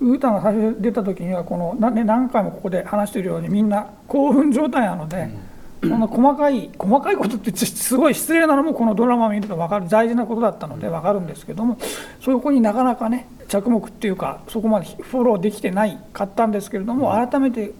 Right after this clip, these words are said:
Speaker 1: このドラマを通して見ると、パパウーの存在が実際は大切だったことも分かるかなっていうのがね。なんで、だってあれ多分九十七年に聞いたら、なんでこのパパウーっていうのは何っていうみたいなの、
Speaker 2: うん。
Speaker 1: いきなり最初に出てきて長いので、それが。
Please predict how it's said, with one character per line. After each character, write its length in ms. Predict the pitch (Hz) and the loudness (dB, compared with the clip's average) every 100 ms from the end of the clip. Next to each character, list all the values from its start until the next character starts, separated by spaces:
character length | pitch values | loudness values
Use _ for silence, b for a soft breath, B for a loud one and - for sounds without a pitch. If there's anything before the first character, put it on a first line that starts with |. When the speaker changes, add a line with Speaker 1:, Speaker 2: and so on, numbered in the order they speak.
| - | -20
Speaker 1:
こ 120 | - 214 | -4 -2
の 80 | |
ド 120 | 196 208 | 0 0
ラ 60 | |
マ 140 | 214 208 | 2 0
を 60 | |
通 200 | 202 208 | -2 -8
し 60 | 214 | -6
て 80 | 185 | -6
見 120 | 202 | -6
る 80 | 196 | -6
と、 260 | 302 320 B B B | -6 -6 B B B
パ 120 | - 196 | -8 0
パ 160 | 226 | 2
ウ 160 | 226 233 | 2 0
ー 40 | |
の 140 | 254 262 | 0 0
存 240 | 220 190 | 0 0
在 240 | 185 180 | -2 -4
が 240 | 214 285 202 - - | -2 -4 -6 -14 -14
実 60 | 165 | -10
際 200 | - 185 | -4 -4
は 80 | 170 | -2
大 340 | 180 180 180 - | -2 -4 -6 -12
切 280 | - 214 202 | -10 -6 -2
だ 80 | |
っ 100 | 208 | -2
た 80 | - | -2
こ 120 | - | -6
と 100 | 190 | -4
も 320 | 226 339 262 - - | -4 -4 -8 -8 -8
分 140 | 185 | -6
か 120 | 165 180 | -4 -4
る 80 | |
か 120 | 165 147 | -4 -10
な 100 | 160 | -10
っ 40 | |
て 260 | - - - | -12 -14 -10
い 60 | |
う 80 | 131 | -10
の 80 | 123 | -10
が 120 | 127 | -12
ね。 60 | - | -6
な 180 | 180 220 | 2 4
ん 60 | 262 | 4
で、 180 | 277 | 0
だ 120 | - 247 | 0 2
っ 40 | |
て 60 | 214 | 4
あ 80 | |
れ 80 | 240 | 2
多 160 | 240 330 | 2 2
分 240 | 277 208 | 2 0
九 220 | - 330 | 0 0
十 120 | 359 277 | 2 2
七 240 | 233 277 | 4 4
年 40 | |
に 120 | 233 208 | 2 2
聞 40 | |
い 20 | |
た 60 | 196 | 0
ら、 60 | |
な 180 | 180 196 | 0 2
ん 60 | 320 | 2
で 80 | 339 | 0
こ 140 | 320 | -2
の 100 | 320 | -2
パ 160 | 214 220 | -2 4
パ 100 | 302 | 4
ウ 160 | 359 | 4
ー 80 | 359 | -2
っ 20 | |
て 80 | 359 | -2
い 40 | 233 | -4
う 20 | |
の 60 | |
は 60 | 175 | -2
何 280 | 170 233 214 | 0 2 2
っ 20 | |
て 220 | - - | -2 -10
い 120 | 165 | -6
う 40 | 165 | -6
み 80 | 165 | -2
た 100 | 175 | 0
い 40 | |
な 60 | 180 | 0
の、 40 | |
Speaker 2:
う 40 | |
ん。 20 | 170 | 2
Speaker 1:
い 40 | |
き 120 | 320 | 2
な 80 | 392 | 4
り 120 | 370 | 2
最 200 | - 370 | 2 2
初 120 | 370 | 4
に 80 | 381 | 6
出 120 | 359 | 6
て 100 | 381 | 4
き 100 | 277 | 0
て 60 | 277 | 2
長 340 | 214 220 302 392 | 4 4 4 0
い 60 | |
の 100 | 277 | 0
で、 120 | 180 | 0
そ 140 | 277 233 | -4 -2
れ 140 | 269 | -2
が。 260 | 196 - | -2 -6